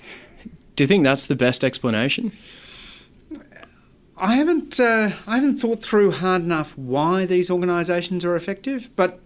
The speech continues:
Speaker 2: by gosh, they are.
Speaker 1: Mm.
Speaker 2: Uh, they, they build a sense of community for themselves, uh, and a sense that,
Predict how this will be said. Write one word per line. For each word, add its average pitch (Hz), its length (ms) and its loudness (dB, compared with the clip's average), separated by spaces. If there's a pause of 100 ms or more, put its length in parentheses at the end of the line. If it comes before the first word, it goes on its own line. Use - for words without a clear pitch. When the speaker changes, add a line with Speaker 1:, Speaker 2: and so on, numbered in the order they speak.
(140)
Speaker 2:
by 175 360 -6
gosh, 175 300 -4
they 139 180 -6
are. 117 440 -6
Speaker 1:
Mm. 131 320 0
Speaker 2:
Uh, 127 460 -2
they, 139 580 -2
they 139 220 -2
build 180 320 2
a 170 40 -2
sense 160 300 -4
of 139 120 -8
community 185 500 -2
for 156 240 -4
themselves, 196 680 -4 (300)
uh, 147 220 -2
and 151 140 -2
a 151 60 -2
sense 170 440 -4
that, 147 300 -2